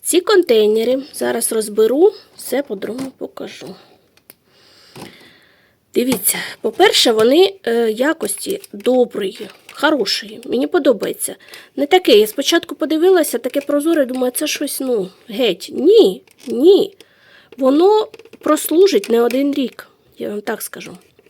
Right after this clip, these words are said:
З чого воно складається? Значить, ось такий піддон, крепкий піддон.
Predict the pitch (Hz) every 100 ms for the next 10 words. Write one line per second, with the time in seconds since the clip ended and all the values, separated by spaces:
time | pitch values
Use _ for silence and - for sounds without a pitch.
0 | _ _ _ _ _ _ - - - -
1 | - 330 311 233 240 285 285 - 240 220
2 | 208 196 - 185 _ - - - - _
3 | 269 - 254 262 - 277 269 285 233 269
4 | 349 403 - _ - - - _ _ -
5 | - - - - 226 277 294 _ 180 180
6 | 190 170 185 156